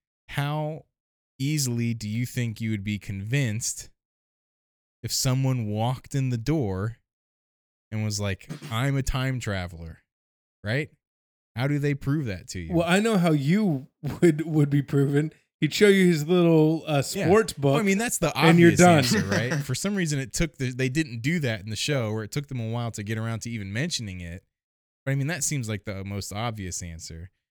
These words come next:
Speaker 1: But I'm just saying, like, is, would that be enough to convince you? If somebody walked in here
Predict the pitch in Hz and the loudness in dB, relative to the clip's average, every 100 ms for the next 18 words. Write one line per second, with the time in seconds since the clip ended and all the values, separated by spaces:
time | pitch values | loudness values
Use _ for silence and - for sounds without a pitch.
0 | _ 180 190 185 247 147 113 - _ _ | _ -8 -4 -2 -2 -2 -4 -6 _ _
1 | _ - 110 110 117 107 117 120 123 117 | _ -10 -8 -6 -6 -2 -2 0 -2 0
2 | 131 - 127 120 113 135 - 156 185 180 | -2 -4 -6 -4 -4 -4 -4 -4 -6 -4
3 | - 185 170 156 147 - 147 147 127 120 | -2 0 0 0 -4 -4 -2 -2 -4 -6